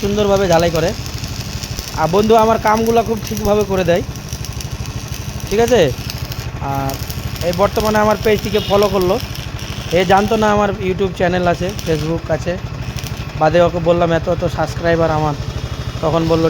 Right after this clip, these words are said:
"ঠিক আছে, আমাকে ফলো করো।" এ বর্তমানে বন্ধু আমাকে ফলো করলো। এই দেখতে পাচ্ছেন, আমি যে Facebook আইডিতে ভিডিওটা দিব, এখানেও গিয়ে হে ফলো করলো, এটা পেজকে ফলো করলো আমার, আমার দুটো পেজকে। এবং এই পেজটিকে এই যে দেখতে পাচ্ছেন, বর্তমানে গাড়ি চলছে,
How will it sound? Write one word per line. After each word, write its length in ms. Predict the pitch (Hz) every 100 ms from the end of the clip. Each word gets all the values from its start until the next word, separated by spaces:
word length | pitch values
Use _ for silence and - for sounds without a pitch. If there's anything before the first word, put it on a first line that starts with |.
| 127
"ঠিক 140 | 185
আছে, 160 | 185 175
আমাকে 360 | 165 170 170 170
ফলো 180 | 165 165
করো।" 200 | 156 165
এ 120 | 170
বর্তমানে 460 | 160 165 - 175 170
বন্ধু 260 | 165 165
আমাকে 260 | 165 160 160 143
ফলো 180 | 160 165
করলো। 280 | 160 143 185 - - - - -
এই 140 | 165 175
দেখতে 220 | 180 202
পাচ্ছেন, 220 | 185 233 - - - - - - - -
আমি 220 | 151 170 175
যে 180 | 185 170
Facebook 320 | 175 175 185
আইডিতে 380 | 170 160 165 180 160 - - - -
ভিডিওটা 380 | 147 165 185 180
দিব, 340 | 175 160 180
এখানেও 480 | 185 170 170 170 190 - - - - - - 147
গিয়ে 200 | 170 160
হে 100 | 160 165
ফলো 180 | 170
করলো, 220 | 160 156 165
এটা 360 | 160 165 160 156
পেজকে 300 | 170 147 - 143
ফলো 180 | 160 156
করলো 200 | 156 151
আমার, 220 | 143 151 185 - - - - -
আমার 200 | 147 151
দুটো 200 | 151 175 156
পেজকে। 300 | 160 143 175
এবং 280 | 160 156 160
এই 80 | 165
পেজটিকে 380 | 175 151 160 170
এই 60 | 165
যে 100 | 156
দেখতে 300 | 160 - 180
পাচ্ছেন, 300 | 147 175 165
বর্তমানে 380 | 156 170 156
গাড়ি 220 | 151 156 160
চলছে, 320 | 175 165 165